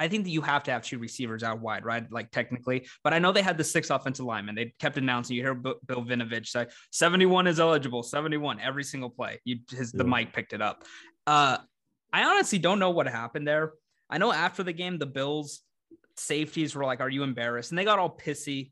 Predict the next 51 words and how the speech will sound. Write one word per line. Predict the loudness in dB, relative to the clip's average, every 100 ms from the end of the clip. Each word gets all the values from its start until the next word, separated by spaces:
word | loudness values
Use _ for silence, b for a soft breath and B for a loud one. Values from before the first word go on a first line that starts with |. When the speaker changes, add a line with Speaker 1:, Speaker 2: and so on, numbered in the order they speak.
| -6
Speaker 1:
at | -4
a | -4
reporter | -4 -4 -2 -2 -2
asking | -4 -6 -6
that. | -6 -6 -8 B B B
"We | 0 6
only | 6 6
gave | 6
up | 2
fourteen | 2 0 2 0
points." | -2 -4 -4 -8 -20 b b -6
You | 0 4
literally, | 6 6 4 0 -6 -4
they | 2 2 4
ran | 4 4
the | 0
same | 0 2 2
play | 2 0 0
the | 0 -2
entire | -2 0 0 0
game, | -2 -6 -6 -8 -8
Speaker 2:
Mm-hmm. | -6 -6 -10 _
Speaker 1:
and | -2 0 0 -2 -4
you | -2
gave | 2 2 2
up | 0 0
yards | 0 2 0 -2
on | -4
that | -4 -4
play | -6
the | -4
entire | -6 -4 -4
game. | -4 -8 -12 -14 0
Yes, | 2 4
you |
should | 4 2
be | 2
embarrassed. | 0 0 -6 -10 -6
I | 0
understand | 2 2 2 0
not | 0 -2
the, | -2 -4 -10 b
they, | -8 -2
like, | -2 -2
they're | 0 2
all | 2
pissy | 0 -4 -4 -4
about | -4 -6
it. | -8 b b
Then | 4 4 4
McDermott, | 0 4 4 4 2